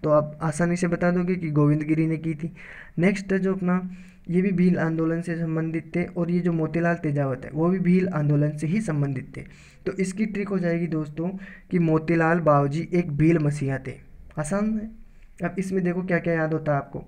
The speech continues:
बी-, मोतीलाल बावजी एक भील मसीहा थे, तो मोतीलाल से मोतीलाल तेजावत हो जाएंगे। बावजी से याद रखना दोस्तों, इनको बावजी के नाम से भी जानते हैं। एक से याद रखना दोस्तों,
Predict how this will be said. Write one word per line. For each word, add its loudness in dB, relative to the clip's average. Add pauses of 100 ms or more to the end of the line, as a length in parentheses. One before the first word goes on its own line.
(540)
बी-, 0
मोतीलाल 2
बावजी 0
एक 0
भील 6
मसीहा 0
थे, -6
तो -2
मोतीलाल 2
से -4
मोतीलाल 2
तेजावत 2
हो 2
जाएंगे। -2 (400)
बावजी 2
से 2
याद 2
रखना -2
दोस्तों, -2
इनको -2
बावजी 2
के 0
नाम 0
से -4
भी 0
जानते -2
हैं। -8 (520)
एक 6
से 2
याद 2
रखना -4
दोस्तों, -2